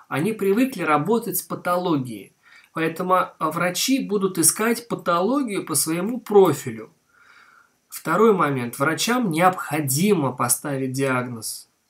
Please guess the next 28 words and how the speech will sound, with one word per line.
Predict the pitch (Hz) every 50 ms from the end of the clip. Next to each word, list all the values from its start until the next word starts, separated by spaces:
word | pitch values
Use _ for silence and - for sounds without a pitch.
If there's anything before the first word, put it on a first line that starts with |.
| _ _ _ _ _ -
Такие | - 131 - - - 175 185
вы-, | 202 196 190 180 -
таковы | - 151 143 - 160 170 190 214 208
правила. | - 208 208 202 180 143 117 113 104 - - - _ _ _ _ _ _ _ _ -
Поэтому | 139 139 143 139 139 156 156 156 151
врачи | 151 160 175 180 - - - 277 262
будут | 208 196 185 175 175 -
всевозможными | - 180 170 185 190 190 196 208 202 185 156 156 143 139 135 127
способами | 131 - - - 175 226 247 240 247 254 247 233 233 226
поставить, | 214 220 165 156 - - - - 190 208 220 214 214 208 - - - - - - _
искать | - 151 139 - - 185 175 160 139 135
диагноз | 131 147 156 180 214 247 240 240 254 220 -
по | - - -
тому | - - 175 170 165 160 151
профилю, | 143 - 196 233 254 254 - 254 226
по | 226 - -
которому | - 147 139 - 190 196 196 185 175 147
вы | 156 156
обратились. | 147 151 160 160 - - 135 123 127 123 - 165
Ведь | 170 175 180
жалобы | 220 254 254 233 226 208 196 220
есть, | 214 208 202 151 120 - - - -
правда? | - - 233 254 254 214 143 127 110 -
Экстрасистолы, | - 226 226 - - - 160 170 143 - - 135 131 127 127 - 139 131 127 127
тахикардия, | - 214 208 233 202 - 175 165 160 143 139 139 131 127 120 123 123 135 -
ком | - - 214 208 180
в | 160 151
горле, | 143 143 143 139 135 127 123 120 123